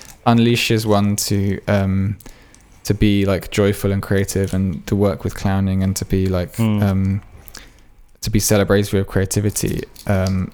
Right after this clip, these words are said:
Speaker 1: and, like, that it depicts someone who was brought up, um, uh, where creativity was dis-,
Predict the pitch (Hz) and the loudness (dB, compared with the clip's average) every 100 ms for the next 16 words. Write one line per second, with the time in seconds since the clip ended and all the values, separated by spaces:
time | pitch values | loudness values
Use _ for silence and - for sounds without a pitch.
0 | - 98 95 92 - 98 87 - 110 - | -4 -2 0 0 0 0 0 -2 -2 -2
1 | - 101 98 104 95 92 101 92 95 87 | -2 0 0 0 -2 -2 -2 0 0 -2
2 | - - - - - - - - 98 92 | -6 -10 -12 -20 -20 -20 -20 -2 0 2
3 | 95 92 90 90 98 - _ _ - - | 0 0 0 -2 -4 -8 _ _ -20 -20
4 | _ - - - - - 101 95 92 90 | _ -16 -16 -20 -10 0 2 2 2 0
5 | 90 87 - 110 104 92 - 107 104 98 | 0 -2 -6 -2 2 2 2 0 0 -4
6 | - 95 92 95 | -2 -2 0 -4